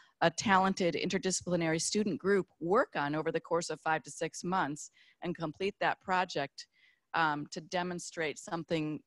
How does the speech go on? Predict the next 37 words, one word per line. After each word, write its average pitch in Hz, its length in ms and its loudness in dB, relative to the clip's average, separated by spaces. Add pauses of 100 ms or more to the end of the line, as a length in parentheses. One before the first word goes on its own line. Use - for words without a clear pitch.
new 180 300 -2
that - 160 0
can 160 120 -2
be 156 120 -4
done 151 240 -2
in 139 80 -2
that 135 180 -6
space. - 460 -10 (1700)
So 262 180 10
the 254 100 10
longer 254 480 8
term 160 380 2
vision 160 580 2
is 196 160 -4
actually 202 440 2 (100)
to 214 160 -4
grow 180 560 2
and 180 180 0
scale 175 840 -2 (160)
the, 165 260 0 (160)
the 160 100 -6
breadth 208 420 0
and 185 120 -4
the 165 140 -4
impact 226 480 0
of 139 80 -6
G 160 240 -2
I 139 160 2
X, - 480 -4 (520)
um, 190 380 6
through 240 120 -2
collaboration 233 880 4
with 175 260 0 (100)
a 175 140 2
global 165 480 4
academic 170 640 2
network 202 580 0